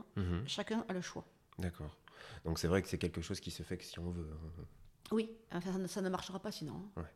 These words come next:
Speaker 2: Il faut un investissement du même que le particulier qui vient chez moi, ben, il vient pour changer. Et pour changer, ben, il faut forcément faire des changements dans sa vie.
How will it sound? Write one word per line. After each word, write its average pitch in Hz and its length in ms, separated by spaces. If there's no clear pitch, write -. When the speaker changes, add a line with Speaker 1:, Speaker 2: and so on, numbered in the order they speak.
Speaker 2:
Il 208 80
faut 240 180
un 214 100
investissement 202 540
du 196 100
même 190 220
que 190 100
le 175 80
particulier 185 500
qui 175 100
vient 170 140
chez 170 120
moi, 196 220
ben, 165 340
il 190 80
vient 196 180
pour 175 140
changer. 220 400
Et 165 40
pour 220 220
changer, 208 360
ben, - 160
il 208 100
faut 240 120
forcément 220 520
faire 247 240
des 202 100
changements 214 380
dans 208 140
sa 226 140
vie. 214 140